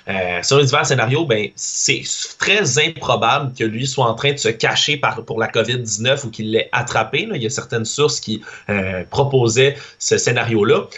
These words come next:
Mais c'est très peu probable parce qu'on le sait depuis un bout, lui se paradait sans masque, s'exposait partout pour montrer qu'il avait pas peur de la covid, parce qu'on le rappelle,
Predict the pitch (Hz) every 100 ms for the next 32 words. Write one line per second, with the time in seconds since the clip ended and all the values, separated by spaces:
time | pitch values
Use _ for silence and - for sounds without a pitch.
0 | - - 117 117 131 165 196 - 123 127
1 | 139 131 110 131 120 107 104 147 135 110
2 | 120 110 107 139 160 - - - 120 135
3 | - 120 117 123 135 131 113 110 135 143
4 | 143 - - - 139 131 131 120 - 113
5 | 135 123 117 - 143 135 110 107 127 120
6 | 107 - - 135 131 113 113 113 107 131
7 | 131 104 - 120 - 147 127 - 135 139